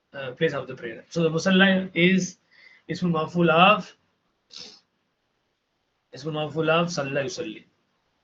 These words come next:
Number four, in adrusu bil jami'ati al islamiyati bil madinati al munawwarati. I studied in the, I studied at, I study at Islam University bil Madina al Munawwara. So, இந்த முனவ்வரா இப்ப உங்களுக்கு தெரிஞ்சிருக்கும்.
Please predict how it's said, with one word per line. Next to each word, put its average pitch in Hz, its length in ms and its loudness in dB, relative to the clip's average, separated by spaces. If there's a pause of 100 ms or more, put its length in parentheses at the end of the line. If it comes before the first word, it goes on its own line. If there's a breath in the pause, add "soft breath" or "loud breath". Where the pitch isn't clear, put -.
(300)
Number 175 140 0
four, 208 160 0
in 185 60 4
adrusu 180 440 4
bil 185 220 2
jami'ati 175 380 2
al 156 100 -2
islamiyati 170 720 -4
bil 147 100 -10
madinati 151 440 -8
al 165 40 -4
munawwarati. 143 540 -8 (800)
I 170 160 4
studied 175 380 2
in 180 160 2
the, 196 400 0
I 156 60 -8
studied 175 320 -4
at, 190 420 4 (480)
I 147 80 -12
study 165 400 -4
at 196 380 0 (340)
Islam 165 380 -6
University 160 640 -8 (420 soft breath)
bil 139 160 -6
Madina 165 340 6
al 214 100 8
Munawwara. 165 680 2
So, - 160 -8 (160)
இந்த 127 140 -20
முனவ்வரா 196 640 0
இப்ப 156 160 -6
உங்களுக்கு 143 280 -12
தெரிஞ்சிருக்கும். 131 420 -14